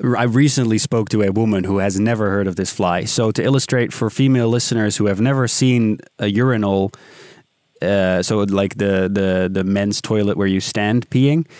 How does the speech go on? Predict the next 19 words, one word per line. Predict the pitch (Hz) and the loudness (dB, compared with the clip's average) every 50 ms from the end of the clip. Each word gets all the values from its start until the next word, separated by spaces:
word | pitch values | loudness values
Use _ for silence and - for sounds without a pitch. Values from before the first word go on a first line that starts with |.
| - - - | -20 -8 -4
there's, | 104 104 95 | -2 -2 0
like, | 107 107 98 - | 0 -2 -2 -4
a | 92 | -6
fly | - - - 110 104 104 107 127 156 185 185 - | -6 -4 0 0 2 4 4 4 2 2 2 0
in | 131 123 | 0 0
some | - 143 147 143 | 0 2 2 2
of | 131 120 | 2 0
them. | 127 123 131 147 135 | 0 0 0 2 0
There's, | 110 101 92 | 0 0 -2
like, | 98 95 - | -4 -4 -4
a | - - - | -6 -6 -2
fly | - 107 98 101 107 | -2 0 0 0 -2
printed | 101 - - 110 113 123 120 143 151 160 160 - - - - - - - - _ - - - - _ _ _ _ _ _ _ - | -4 -2 -2 -2 -2 0 0 0 -2 -2 -4 -8 -16 -20 -20 -20 -20 -20 -20 _ -12 -12 -12 -14 _ _ _ _ _ _ _ -6
at, | - 110 117 120 113 - _ | -4 -2 -2 -2 -4 -6 _
at | - 113 117 | -4 -4 -2
a | 113 | -2
certain | - - 127 113 113 107 - | -2 0 0 0 -2 -2 -4
place, | - 113 117 139 165 160 - - - - - _ _ _ _ _ _ | -4 -2 -2 0 0 0 -2 -4 -8 -12 -18 _ _ _ _ _ _
uh, | 104 98 95 95 92 92 90 87 - | -4 -2 -2 0 0 -2 -2 -2 -4